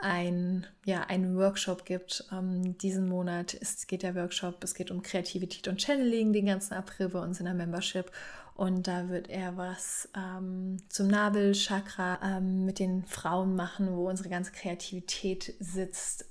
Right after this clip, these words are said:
Und darauf freue ich mich so, so sehr. Also der Workshop ist Ende April. Du kannst also gerade noch richtig entspannt mit reinsliden in die Membership. Und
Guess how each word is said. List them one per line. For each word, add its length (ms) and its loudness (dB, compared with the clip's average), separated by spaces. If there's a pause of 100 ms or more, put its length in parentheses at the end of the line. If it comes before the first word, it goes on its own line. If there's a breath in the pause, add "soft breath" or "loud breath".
Und 680 -4
darauf 260 -6
freue 300 -4
ich 140 -6
mich 240 2
so, 280 4
so 180 0
sehr. 360 4
Also 200 2
der 160 0
Workshop 420 -2
ist 280 -2 (480 loud breath)
Ende 280 6
April. 360 0
Du 80 0
kannst 260 0
also 240 -2
gerade 300 -4
noch 260 -4
richtig 360 -2
entspannt 540 2
mit 180 -4
reinsliden 520 -2
in 120 -4
die 80 -2
Membership. 600 -4 (100)
Und 520 4